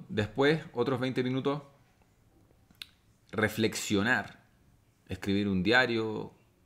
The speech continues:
eh, planificar o simplemente meditar o contemplar,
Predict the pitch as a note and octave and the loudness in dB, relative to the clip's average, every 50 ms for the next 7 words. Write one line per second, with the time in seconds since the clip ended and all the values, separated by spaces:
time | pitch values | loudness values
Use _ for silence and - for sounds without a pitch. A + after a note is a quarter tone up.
0 | _ _ - - - - - - - - - - - - G2+ - _ - G2 F#2+ | _ _ -16 -14 -14 -14 -14 -16 -18 -18 -20 -20 -20 -20 -20 -20 _ -2 0 0
1 | F#2 F#2 F#2 F2+ - - F2 - G#2 A#2+ B2 A#2+ - - G#2 B2+ - - _ _ | 0 0 0 -2 -2 -4 -4 0 2 2 2 0 0 -4 -10 -14 -18 -20 _ _
2 | _ _ _ _ _ _ _ _ _ _ _ _ _ _ _ _ _ _ _ _ | _ _ _ _ _ _ _ _ _ _ _ _ _ _ _ _ _ _ _ _
3 | F2 F#2 F2+ F2+ F2+ - - G#2+ G#2 G2+ - G#2+ G#2 G2 G2+ G#2 G2+ - - G#2+ | -4 -2 -2 -2 -2 -4 -4 -4 -4 -4 -4 -6 -6 -4 -6 -8 -8 -8 -6 -6
4 | G#2 G2+ G2 F#2+ F#2 F2+ E2+ E2+ F2 F2 - A#2 B2+ A#2+ - - - - _ _ | -6 -4 -4 -4 -4 -4 -4 -4 -4 0 2 2 2 2 -2 -6 -14 -20 _ _
5 | _ _ _ - D#2+ D#2+ - - F2 E2+ - F2+ E2+ F2 D#2+ - A2 A#2+ A#2+ A2 | _ _ _ -10 -10 -6 -4 -4 -6 -4 -6 -6 -6 -6 -4 -2 -2 -2 -2 -2
6 | - | -6